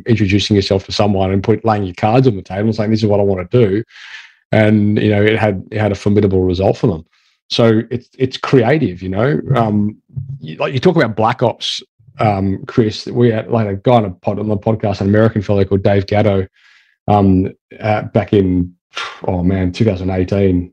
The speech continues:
episode hundred forty-six. And his, his black ops strategy, right? Like, he was selling home services at the time. He's not doing that anymore. Um, but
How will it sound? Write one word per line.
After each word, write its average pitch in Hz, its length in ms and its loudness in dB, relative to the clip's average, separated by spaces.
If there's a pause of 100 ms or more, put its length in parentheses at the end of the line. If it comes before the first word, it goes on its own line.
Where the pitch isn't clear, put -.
(120)
episode 107 320 0
hundred 98 240 -2
forty-six. 101 720 -2 (460)
And 113 80 0
his, 185 360 2
his 147 520 2
black 113 480 0
ops - 400 -2 (140)
strategy, 104 500 0
right? 92 220 -2
Like, 104 140 -2
he 156 100 4
was 139 180 4
selling 107 320 -2
home 98 240 -2
services 104 480 -2
at 98 120 -2
the 92 80 -6
time. 101 320 -2
He's 98 80 -6
not 101 120 0
doing 98 140 0
that 95 100 -2
anymore. 95 480 0 (600)
Um, 92 240 0
but 95 280 -2